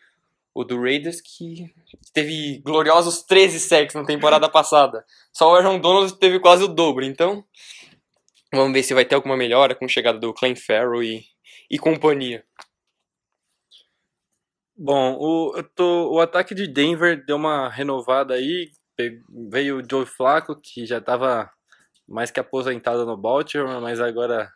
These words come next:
Speaker 2: vamos ver se ele consegue render alguma coisa com um ataque com o Fent, Noah Fent de tight end, ele adora tight ends.
Speaker 1: Menino drop.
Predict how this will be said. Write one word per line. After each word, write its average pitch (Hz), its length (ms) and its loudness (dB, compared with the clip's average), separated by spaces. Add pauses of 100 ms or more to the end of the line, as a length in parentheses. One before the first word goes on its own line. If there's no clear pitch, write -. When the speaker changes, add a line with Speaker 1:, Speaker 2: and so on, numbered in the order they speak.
Speaker 2:
vamos 127 140 -8
ver 123 100 -4
se - 120 -14
ele 123 80 -16
consegue 123 380 -6
render 123 280 -8
alguma 123 340 -6
coisa 131 400 -8 (560)
com 123 360 -10 (200)
um 127 80 -4
ataque 127 600 -4 (540)
com 113 680 -10 (120)
o 127 100 -8
Fent, 147 480 -4
Noah 127 180 -2
Fent 131 380 -8
de 120 220 -16
tight 123 200 -2
end, 147 220 -6
ele 123 100 -4
adora 117 260 -4
tight 120 280 -6
ends. 156 420 -8
Speaker 1:
Menino 294 240 -14
drop. 277 300 -12